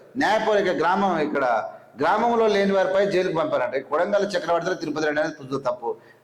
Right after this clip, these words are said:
గ్రామంలో లేని వారిపై జైలుకు పంపారంట. ఈ, ఈ, ఈ శుద్ధ అబద్ధం. న్యాయ పోరాటం చేసి వారికి బెయిల్ ఇప్పిస్తాం. ఎవడైనా చేయవలసిన నువ్వేం చేసేది? ఈ నువ్వు అది తప్ప ఇంకేం చెప్పలేవు. కొడంగల్లో,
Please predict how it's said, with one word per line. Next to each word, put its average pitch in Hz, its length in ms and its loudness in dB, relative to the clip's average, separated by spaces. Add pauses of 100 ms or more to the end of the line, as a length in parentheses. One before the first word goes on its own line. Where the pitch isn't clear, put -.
గ్రామంలో 214 460 2
లేని 190 280 2
వారిపై 175 360 2
జైలుకు 165 360 0
పంపారంట. 135 500 -2 (580)
ఈ, 143 60 2 (240)
ఈ, 165 400 4
ఈ 175 40 2
శుద్ధ 175 240 0
అబద్ధం. 139 540 2 (260)
న్యాయ 202 320 0
పోరాటం 214 340 2
చేసి 190 220 2
వారికి 185 220 2
బెయిల్ 160 240 2
ఇప్పిస్తాం. 101 460 -4
ఎవడైనా 123 360 2
చేయవలసిన 147 460 2
నువ్వేం 131 320 0
చేసేది? 110 300 -2 (1000)
ఈ 131 80 2
నువ్వు 143 180 2
అది 143 140 0
తప్ప 175 180 2
ఇంకేం 165 300 0
చెప్పలేవు. - 680 -2
కొడంగల్లో, 220 1000 2